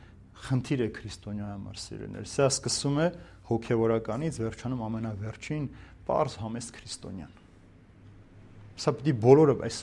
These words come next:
խորհրդով ապրեն, և եթե բոլորս մենք այսպես ապրեինք, այն ինչ որ այսօր աշխարհում կատարվում է,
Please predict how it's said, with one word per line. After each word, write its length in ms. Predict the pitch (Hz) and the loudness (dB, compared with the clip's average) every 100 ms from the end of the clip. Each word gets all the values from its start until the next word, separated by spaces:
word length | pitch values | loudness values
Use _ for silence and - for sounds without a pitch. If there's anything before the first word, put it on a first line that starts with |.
| 131 | -12
խորհրդով 640 | - 123 117 117 - 104 | -4 -2 -2 -6 -8 -4
ապրեն, 260 | 104 - 113 | -6 -6 -2
և 80 | 123 | 0
եթե 180 | 143 | 0
բոլորս 380 | 113 117 143 139 | 0 6 6 6
մենք 240 | 131 117 113 | 2 -2 -2
այսպես 300 | 113 - 107 104 | -4 -6 -8 -8
ապրեինք, 640 | 107 - 110 190 175 107 - - | -8 -4 -2 0 0 -4 -14 -20
այն 180 | - 143 | -6 -2
ինչ 80 | 143 | 0
որ 180 | - 117 | 2 0
այսօր 220 | 113 110 | 0 -4
աշխարհում 420 | 107 - 110 107 | -6 -4 -6 -6
կատարվում 540 | 104 101 104 104 143 | -6 -8 -6 -8 -6
է, 100 | 170 | -6